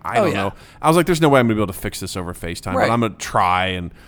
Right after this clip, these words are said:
Speaker 1: I eventually, I was like, "I'm sorry, I'm out of options," but it was just, it was really crazy watching her try to do this.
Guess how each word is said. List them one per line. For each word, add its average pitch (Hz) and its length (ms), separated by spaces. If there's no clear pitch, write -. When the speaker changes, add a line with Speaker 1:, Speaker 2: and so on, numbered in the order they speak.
Speaker 1:
I 104 160
eventually, 107 460
I 104 40
was 104 100
like, 101 140
"I'm 92 100
sorry, 92 320
I'm 87 120
out 87 100
of 87 120
options," 87 320
but 101 80
it - 20
was 101 80
just, - 240
it 101 60
was 92 120
really 101 480
crazy 92 460
watching 87 400
her 90 140
try 85 180
to 85 80
do 87 140
this. 85 180